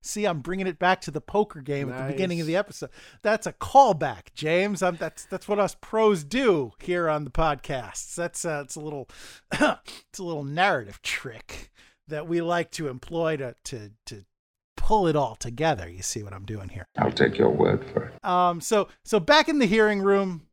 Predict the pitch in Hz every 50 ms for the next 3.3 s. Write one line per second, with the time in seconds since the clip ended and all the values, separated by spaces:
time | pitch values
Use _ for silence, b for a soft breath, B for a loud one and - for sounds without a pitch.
0 | _ _ - 214 226 254 247 240 247 220 214 190 147 147 147 - - 311 302 285
1 | - - 226 185 214 208 196 190 170 - - 208 208 208 202 - - 185 165 170
2 | - - - 196 190 185 180 185 180 160 165 277 302 - - - 208 208 208 196
3 | 196 190 185 185 156